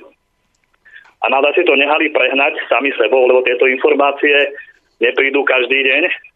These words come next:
Takže poprosím, aj keď nepoznám pána, tvojho hostia, ale určite viem,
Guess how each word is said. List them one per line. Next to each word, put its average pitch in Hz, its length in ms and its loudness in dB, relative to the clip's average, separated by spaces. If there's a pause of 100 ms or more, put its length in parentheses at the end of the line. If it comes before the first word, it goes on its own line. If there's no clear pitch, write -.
(460)
Takže 117 380 0 (840)
poprosím, 143 400 0
aj 143 140 0
keď 151 180 0
nepoznám 151 400 0
pána, 143 400 0 (140)
tvojho 127 400 4
hostia, 151 340 0 (480)
ale 123 480 2
určite 151 400 0
viem, 135 300 0